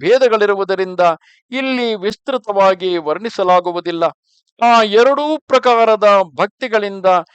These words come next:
ಶ್ರವಣವೇ ಮೊದಲಾದ ಭೇದದಿಂದ ಒಂಬತ್ತು ಅಂಗಗಳನ್ನು ತಿಳಿದುಕೊಳ್ಳಬೇಕು. ಭಗವಂತನ ಕೃಪೆಯಿಲ್ಲದೆ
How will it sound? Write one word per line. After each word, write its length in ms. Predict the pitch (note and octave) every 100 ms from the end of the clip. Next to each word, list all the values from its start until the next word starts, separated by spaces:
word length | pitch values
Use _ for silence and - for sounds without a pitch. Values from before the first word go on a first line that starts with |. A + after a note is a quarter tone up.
| _ _
ಶ್ರವಣವೇ 800 | - B3+ C#4+ C#4+ C4+ B3+ A#3+ A3+
ಮೊದಲಾದ 680 | G3+ A3 A#3 G#3+ G3+ F#3+
ಭೇದದಿಂದ 720 | E3+ B2 G3 B3 A3 G3+ G3 F#3 F3 - _ _
ಒಂಬತ್ತು 720 | F#3 C4 D4 C4+ - _ A3+
ಅಂಗಗಳನ್ನು 1040 | - D#3 A3+ B3+ G#3+ G#3 G3+ F#3+ F#3 F3 D#3+
ತಿಳಿದುಕೊಳ್ಳಬೇಕು. 880 | D#3+ G3+ G3+ F3 F3+ E3 E3 D#3+ D#3+ _ _ _ _
ಭಗವಂತನ 840 | C#3 G#3+ B3 A#3+ A3+ G#3+ G#3 G3+ F#3
ಕೃಪೆಯಿಲ್ಲದೆ 1000 | - G3+ A#3+ A#3 G#3 G#3 G3 F#3 F#3